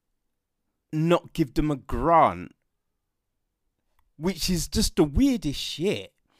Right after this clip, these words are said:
Like, they're building a factory in Arizona, which is going to give the state, like, five hundred, at least five hundred jobs. So you think,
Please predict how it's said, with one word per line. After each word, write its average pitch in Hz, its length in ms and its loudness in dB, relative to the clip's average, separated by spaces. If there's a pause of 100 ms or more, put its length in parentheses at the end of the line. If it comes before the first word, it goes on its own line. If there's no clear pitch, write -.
(260)
Like, 175 240 -2
they're 165 140 2
building 262 540 -2
a 214 80 -2
factory 120 1000 -4 (280)
in 160 200 2 (100)
Arizona, 127 920 -2 (720)
which 175 380 -4
is 165 180 -2
going 180 600 -2
to - 160 -12
give 147 540 2 (240)
the 131 160 -2
state, 131 560 -6 (300)
like, 135 260 -12
five 151 520 -2
hundred, 123 580 -4 (340)
at 143 160 -10
least 196 380 -6
five 131 300 -6
hundred 113 400 -6
jobs. - 560 -8 (240)
So - 140 -6
you 190 160 -2
think, - 420 0